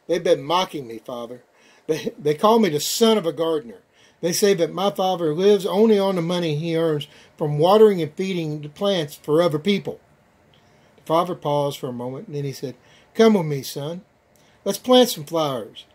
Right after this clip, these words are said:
It might cheer you up." He held out his hand, and he walked his son to the garden. Then he took out some flower seeds, and he said, "What say we carry out a little experiment?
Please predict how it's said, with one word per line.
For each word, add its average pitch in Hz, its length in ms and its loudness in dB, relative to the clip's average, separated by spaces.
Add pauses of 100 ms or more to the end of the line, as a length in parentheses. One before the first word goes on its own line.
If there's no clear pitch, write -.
It 208 140 0
might 262 220 2
cheer 208 220 0
you 143 300 -6
up." 107 160 -10 (760)
He 151 120 -4
held 220 240 4
out 208 180 4
his 151 140 -4
hand, 135 320 -8
and 123 100 -12
he 120 60 -14
walked 160 340 -6
his 151 160 -4
son 160 260 -2
to 139 100 -6
the 127 80 -8
garden. 127 420 -6 (480)
Then 185 160 0
he 220 80 6
took 214 260 2
out 175 340 -4
some 147 140 -14
flower 202 400 -2
seeds, 113 480 -12
and 131 80 -14
he 123 60 -12
said, 123 240 -10 (500)
"What 233 160 4
say 262 220 4
we 226 140 2
carry 226 360 8
out 196 140 0
a 180 60 -4
little 180 240 -2
experiment? 135 640 -6